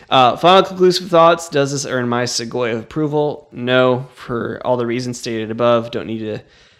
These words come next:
beat a dead horse with a stick. Lucas, how about you?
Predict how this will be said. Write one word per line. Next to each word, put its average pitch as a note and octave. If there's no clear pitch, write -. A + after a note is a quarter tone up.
beat A#2+
a G#2
dead A2
horse A2
with -
a B2
stick. -
Lucas, C#3+
how -
about -
you? -